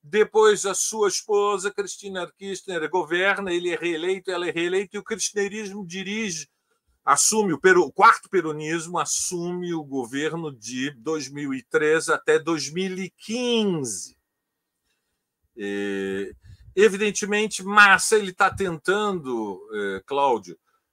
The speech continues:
abrir a quinta etapa do peronismo, né?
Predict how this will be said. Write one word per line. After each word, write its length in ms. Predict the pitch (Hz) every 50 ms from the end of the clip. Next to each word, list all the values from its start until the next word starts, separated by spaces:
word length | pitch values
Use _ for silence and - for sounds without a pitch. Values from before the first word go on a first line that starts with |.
| _ -
abrir 680 | 123 123 117 117 139 151 175 190 190 185 151 120 - _ _ _ _ _ _
a 140 | - 123 123
quinta 500 | - - - - 240 285 285 240 - 247
etapa 560 | 240 226 - - 202 214 226 226 233 - 165
do 140 | 139 131 143
peronismo, 720 | - _ 139 143 151 147 131 135 131 123 113 98 95 101
né? 160 | 107 120 151